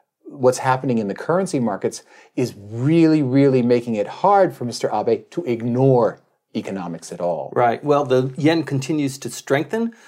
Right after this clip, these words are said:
Speaker 2: so the economy is really under a lot of stress.
Speaker 1: So the, the, the strengthening of the yen, which makes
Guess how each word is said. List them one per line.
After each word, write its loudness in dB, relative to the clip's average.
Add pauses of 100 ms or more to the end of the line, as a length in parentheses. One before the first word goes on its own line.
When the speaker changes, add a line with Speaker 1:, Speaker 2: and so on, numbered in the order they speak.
(120)
Speaker 2:
so 2
the 2
economy 0
is 2
really 4
under 0
a -2
lot 2
of -8
stress. -6
Speaker 1:
So 4
the, 0
the, 2
the -2
strengthening 0
of 0
the -2
yen, -4
which -4
makes -6